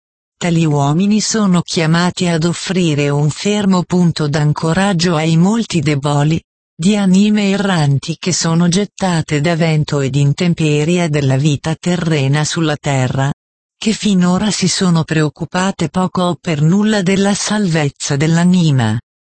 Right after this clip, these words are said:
E tali uomini adempiranno in un tempo molto più breve il compito assegnatogli,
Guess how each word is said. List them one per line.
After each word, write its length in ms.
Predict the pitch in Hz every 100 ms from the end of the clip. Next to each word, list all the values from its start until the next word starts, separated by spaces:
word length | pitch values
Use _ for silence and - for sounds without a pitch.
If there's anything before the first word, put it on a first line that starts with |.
| _ _ _ -
E 120 | -
tali 280 | 170 165 165
uomini 580 | 143 131 135 147 156
adempiranno 800 | 156 143 143 160 160 170 170 165
in 140 | 165 170
un 160 | 175
tempo 500 | - 156 135 131 -
molto 440 | 147 165 196 - 160
più 200 | - 190
breve 360 | 160 175 160
il 260 | 147 131 147
compito 540 | - 160 151 170 -
assegnatogli, 1000 | 170 - 156 139 139 131 127 147 - 165